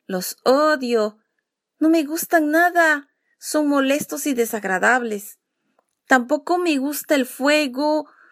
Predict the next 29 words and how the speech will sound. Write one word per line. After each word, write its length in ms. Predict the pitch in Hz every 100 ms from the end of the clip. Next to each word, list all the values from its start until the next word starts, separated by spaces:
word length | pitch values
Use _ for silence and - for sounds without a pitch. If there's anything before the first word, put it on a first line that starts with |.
| _ _ -
ni 200 | 277 294
me 160 | 285
gustan 500 | 247 294 277 - 339
las 200 | 302 254
flores, 800 | - 262 294 311 311 320 320 294
ni 80 | 254
hacer 220 | 247 277
regalos. 1000 | 269 233 220 247 277 277 277 277 269 - - - - - - _ _ _ _ _ _
Odio 340 | 247 359 427 440
cuando 280 | 320 285
tengo 360 | 269 330 339 370
que 100 | 330
hacer 380 | 311 - 349 339
un, 260 | 339 311
un 100 | 320
regalo 500 | 330 339 320 330 330
a 100 | 320
una 180 | 302 302
amiga 380 | 285 285 285 277
mía. 500 | 262 269 269 214 208 _ _ _ _ _ _ -
Normalmente 1040 | 233 226 240 240 247 247 285 285 262 - _ _ _ -
no 220 | 262 254
sé 180 | 254 277
qué 140 | 269
comprar 680 | 254 247 247 262 269 262 - _ _ _ _ -
y 140 | 240
siempre 480 | - 294 320 320 320
termino 400 | 277 262 285 311
regalando 800 | 294 262 262 285 277 302 -